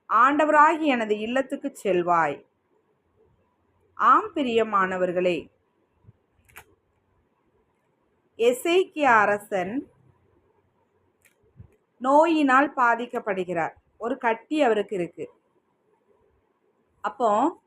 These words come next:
எசாயா என்கிற தீர்க்கதரிசிய ஆண்டவர் எசேக்கியாவிடத்துல அனுப்புறார். ஏன்னா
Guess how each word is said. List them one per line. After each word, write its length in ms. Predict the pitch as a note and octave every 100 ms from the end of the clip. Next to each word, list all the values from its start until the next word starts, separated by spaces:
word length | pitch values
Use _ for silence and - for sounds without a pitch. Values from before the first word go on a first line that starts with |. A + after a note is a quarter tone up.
| _ _ _ _ F#3+
எசாயா 640 | G3+ G3+ B3+ C4 C#4+ D#4+ F4+
என்கிற 340 | C#4 C4 B3 A#3 A3+
தீர்க்கதரிசிய 800 | B3 C4+ C4+ B3 A3+ - G3+ E3+ F#3+ D4 - _ -
ஆண்டவர் 600 | F#3+ A3+ A#3+ G3+ F#3 G#3 D#4 _ _ _ _ _ _
எசேக்கியாவிடத்துல 1040 | B3 C4 E4 F4 E4+ D4+ C4+ A#3+ A3+ B3
அனுப்புறார். 500 | B3 G#3+ - F#3+ C#3 - _ _ _ _ _ _ _ _ _ _ _ _ _ _ -
ஏன்னா 360 | A#3 C4 A3+